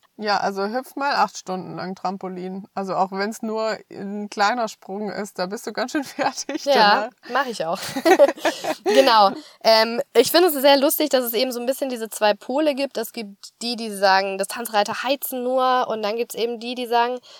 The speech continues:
Speaker 2: der, ah, Distanzreiten ist doch nur ein längerer Ausritt. Das kommt, finde ich, f-, häufig von Leuten,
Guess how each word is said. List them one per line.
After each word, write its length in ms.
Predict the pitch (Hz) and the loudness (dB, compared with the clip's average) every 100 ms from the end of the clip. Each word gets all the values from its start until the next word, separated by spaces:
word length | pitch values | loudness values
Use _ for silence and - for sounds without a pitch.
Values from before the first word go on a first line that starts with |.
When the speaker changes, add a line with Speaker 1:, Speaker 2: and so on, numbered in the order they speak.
| - - | -20 -10
Speaker 2:
der, 140 | 220 220 | -4 4
ah, 200 | 233 233 | 6 6
Distanzreiten 540 | 214 226 220 226 214 | 2 -2 0 0 0
ist 120 | 208 | -2
doch 100 | 208 | -4
nur 160 | 220 220 | -4 -6
ein 80 | 208 | -4
längerer 420 | 196 202 190 - | -4 -2 -4 -2
Ausritt. 800 | - 208 370 - - 302 - - | 0 2 0 -2 -2 -2 -2 -8
Das 120 | 220 - | -10 -4
kommt, 340 | 220 226 226 - | -2 -2 -6 -8
finde 180 | 233 | -6
ich, 80 | 233 | -8
f-, 460 | - - - 196 - | -12 -18 -20 -6 2
häufig 420 | 240 330 277 - | 4 4 -2 -6
von 180 | - 240 | -8 -2
Leuten, 580 | 226 220 240 214 226 | 4 4 4 -2 -12